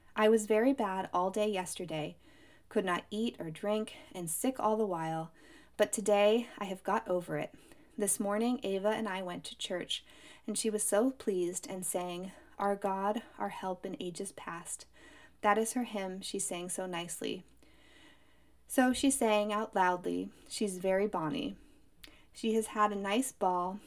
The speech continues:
and a box of toffee and a photo of this ship bought, um, bought her today. Everybody takes notice of her through the teddy bear.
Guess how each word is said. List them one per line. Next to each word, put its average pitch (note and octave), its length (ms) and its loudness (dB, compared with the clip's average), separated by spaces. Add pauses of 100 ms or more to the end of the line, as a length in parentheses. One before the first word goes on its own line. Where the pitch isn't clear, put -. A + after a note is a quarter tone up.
(100)
and G#3 100 -4
a F#3 60 -4
box F#3 400 2
of A3 120 -2
toffee F#3 680 -4 (280)
and G3+ 100 -4
a F#3+ 60 -2
photo G#3 400 4
of A#3 120 -2
this A3 160 0
ship - 320 -2 (280)
bought, F3+ 260 0 (300)
um, F3+ 380 -6 (240)
bought F#3+ 220 2
her F#3+ 120 -6
today. D#3+ 480 -6 (1040)
Everybody A#3+ 480 6
takes G#3+ 320 0
notice G3 380 0
of G#3+ 180 -2
her F#3 340 0
through F3+ 220 -4
the F#3 80 -4
teddy F3 320 -4
bear. E3 340 -4